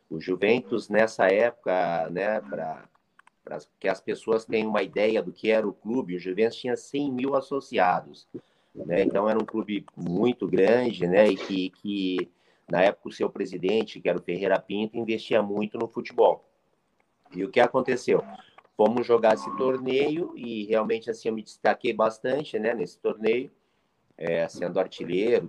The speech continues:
tudo, inclusive no jogo contra o Juventus, nós empatamos três a três, eu acabei fazendo os três gols. E aí, na sequência, é, o Juventus acabou contratando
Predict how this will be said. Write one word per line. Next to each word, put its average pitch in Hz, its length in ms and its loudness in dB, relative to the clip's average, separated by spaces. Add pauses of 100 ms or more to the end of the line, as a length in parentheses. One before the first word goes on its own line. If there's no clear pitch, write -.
tudo, 101 360 0
inclusive 90 500 -6
no 98 140 0
jogo 95 280 -2
contra 95 260 -4
o 95 40 -6
Juventus, 90 800 -2 (580)
nós 87 240 2
empatamos 92 580 0
três 98 320 0
a 87 80 4
três, 98 420 0
eu 85 80 -2
acabei 87 340 2
fazendo 92 320 -2
os - 100 -12
três 98 260 -2
gols. 101 540 0 (520)
E 131 680 0
aí, 120 160 8
na 139 120 0
sequência, 156 800 -2 (160)
é, 123 380 0
o 110 120 -2
Juventus 127 420 -10
acabou 127 380 -8
contratando 123 840 -6